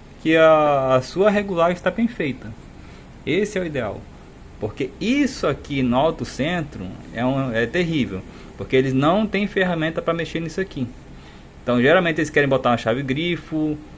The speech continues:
ou uma chave inglesa monstruosa ou qualquer outra coisa que destrói a, que rasga a coifa da, do pivô. Eu já perdi muita coifa, coifa de pivô por causa disso, porque o cara lá no auto centro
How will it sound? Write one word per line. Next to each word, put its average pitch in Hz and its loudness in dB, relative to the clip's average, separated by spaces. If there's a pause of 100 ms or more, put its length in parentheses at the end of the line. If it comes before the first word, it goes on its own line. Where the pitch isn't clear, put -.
(200)
ou 127 2
uma 127 2
chave 120 2
inglesa 113 2
monstruosa 139 2
ou 123 2
qualquer 143 -2
outra 175 0
coisa 135 -2 (600)
que 120 0
destrói 147 2
a, 139 4
que 156 -2
rasga 156 4
a 135 4
coifa 143 0
da, 131 2
do 123 -4
pivô. 127 -4 (1200)
Eu 95 -4
já 123 6
perdi 156 2
muita 202 0
coifa, 185 0
coifa 170 -2
de 165 -6
pivô 156 -2
por - -14
causa 170 2
disso, 147 -4
porque 120 -6
o 120 -2
cara 117 0
lá 135 2
no 175 0
auto 160 -2
centro 120 -4